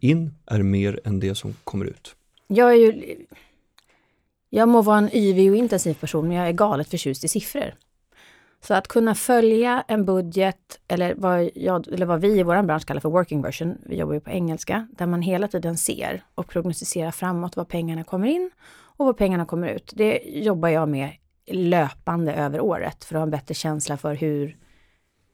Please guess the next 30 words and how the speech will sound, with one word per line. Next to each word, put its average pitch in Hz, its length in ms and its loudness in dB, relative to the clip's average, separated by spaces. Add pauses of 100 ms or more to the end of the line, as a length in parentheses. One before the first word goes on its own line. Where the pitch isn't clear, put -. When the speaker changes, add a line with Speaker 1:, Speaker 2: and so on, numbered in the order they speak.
(100)
Speaker 2:
vad 202 260 4
man 185 120 2
kommer 165 180 -2
att 147 60 -6
prestera 156 400 -2
vid 156 100 -8
slutet - 300 -6 (180)
av 156 180 -4
året. - 360 -4
Och 180 80 -2
det 185 60 2
är 180 40 2
självklart 180 420 -6
det 220 160 6
jag 170 120 4
har 165 80 -4
tittat 175 400 -8
på, 165 240 -2 (180)
ehm, 165 300 -6
framförallt 165 580 -8
i 170 180 -6
Norge 165 420 -4
och - 120 -16
Finland 202 460 0
just 160 180 -10
nu, 202 140 -10
som 196 160 -8
är 175 60 -6
de 180 140 -8
största - 440 -6